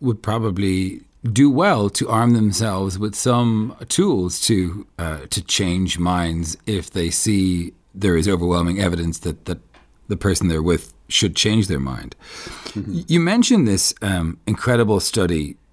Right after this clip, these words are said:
Speaker 1: in the United States where canvassers were trying to change minds on, uh,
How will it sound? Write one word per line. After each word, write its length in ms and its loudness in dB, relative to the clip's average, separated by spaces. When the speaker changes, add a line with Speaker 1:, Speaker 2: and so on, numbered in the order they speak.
Speaker 1:
in 180 -2
the 100 2
United 360 2
States 580 -2
where 440 0
canvassers 880 -2
were 400 -4
trying 300 -2
to 40 -4
change 320 2
minds 460 0
on, 560 -4
uh, 200 -6